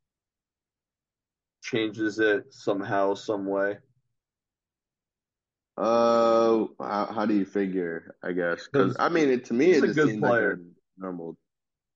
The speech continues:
Speaker 1: Like, he's
Speaker 2: normal
Speaker 1: a really
Speaker 2: today.
Speaker 1: good player, all-star, and he got traded for literally nothing.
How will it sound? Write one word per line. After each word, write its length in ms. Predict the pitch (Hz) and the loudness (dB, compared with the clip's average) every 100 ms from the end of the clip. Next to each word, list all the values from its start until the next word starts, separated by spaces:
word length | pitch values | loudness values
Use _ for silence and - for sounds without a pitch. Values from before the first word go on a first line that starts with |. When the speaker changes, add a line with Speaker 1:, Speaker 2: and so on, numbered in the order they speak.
| _ _ _ | _ _ _
Speaker 1:
Like, 140 | 101 - - | -8 -8 -6
he's 120 | 95 | 2
Speaker 2:
normal 240 | 160 - | 6 6
Speaker 1:
a 40 | 107 | 6
really 60 | |
Speaker 2:
today. 240 | 104 98 95 | 4 2 2
Speaker 1:
good 60 | |
player, 220 | 95 95 95 | 0 -2 -2
all-star, 720 | 113 123 - 101 90 90 92 _ - | -2 -4 -4 -2 0 -2 -6 _ -8
and 280 | 101 104 101 | -4 -4 -6
he 120 | 117 | -6
got 220 | 117 104 - | -2 -2 -2
traded 420 | 107 98 98 - | 0 0 0 -4
for 240 | - 95 | -14 -10
literally 540 | 92 95 92 90 87 85 | -6 -4 -2 -2 -4 -6
nothing. 420 | 82 80 71 | -8 -10 -14